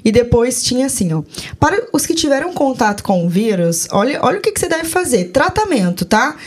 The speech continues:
Tive contato com esse vírus do Justin Bieber, o que que eu tenho que fazer? Dormir bem, evitar excessos, se alimentar de forma saudável e cuidar do equilíbrio emocional.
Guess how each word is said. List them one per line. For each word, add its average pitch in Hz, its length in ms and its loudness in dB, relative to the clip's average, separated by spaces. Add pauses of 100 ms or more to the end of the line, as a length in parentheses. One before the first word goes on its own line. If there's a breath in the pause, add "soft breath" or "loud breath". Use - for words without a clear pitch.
(220 loud breath)
Tive 359 280 0
contato 254 420 0
com 254 100 0
esse 240 220 0
vírus 262 280 0
do 254 120 -4
Justin 247 280 0
Bieber, 214 320 2
o - 20 -4
que 311 100 -4
que 330 100 -2
eu - 60 2
tenho 320 220 -2
que 302 60 -6
fazer? 202 480 0 (260 loud breath)
Dormir 233 300 2
bem, 202 300 0 (680)
evitar 220 320 2
excessos, 202 720 0 (300 loud breath)
se - 140 0
alimentar 220 440 0
de 247 100 -2
forma 226 240 0
saudável 185 720 0
e 220 100 2
cuidar 196 640 0
do 185 100 4
equilíbrio 190 680 2
emocional. 190 800 0